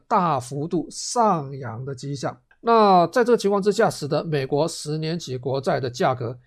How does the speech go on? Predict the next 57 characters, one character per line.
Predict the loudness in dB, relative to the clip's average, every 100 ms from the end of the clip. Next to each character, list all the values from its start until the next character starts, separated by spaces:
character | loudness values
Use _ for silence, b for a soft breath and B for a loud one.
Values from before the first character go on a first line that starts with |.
| _ _
也 | -8 -6
出 | -2 -2
现 | 0 -2
了 | -4 -6
大 | -4 -4
幅 | -6 -10
下 | -10 -10
跌。 | -12 -14 -16 b b _
这 | 2
也 | 6 6
是 | 6 4
为 | 4
什 | 2
么 | -2
在 | -2 -2
上 | -2 -2 -2
个 |
礼 | -4
拜 | -6 -6
哈， | -4 -6 -8 b b
这 | -8
个 | -2 -2 0 0 -2 -2
美 | -4
国 | -2 0
股 | -2
市 | -4 -8 -10 _ _ -10
有 | -6
一 | -6
个 |
大 | -4 -2 0 -2
幅 | -4 -10
震 | -2 0 0
荡 | -4 -6 -6
的 | -10
情 | -12 -12
形 | -12 -12
的 | -12
原 | -10 -8 -8
因。 | -8 -10 b b
那 | -4 -2
在 |
上 | 0 0
个 | 0
礼 | -2
拜 | 2 2
五 | 2 -8 _ _
啊， | -6 -4 -4
这 | -4
个， | -6 -6 -6 -6 -6 -8 -8 -10 -14
这 | -14 -12
个 | -12 -12
F | -12 -10
E | -8
D | -8
主 | -10 -14
席 | -16 -14
啊 | -10 -10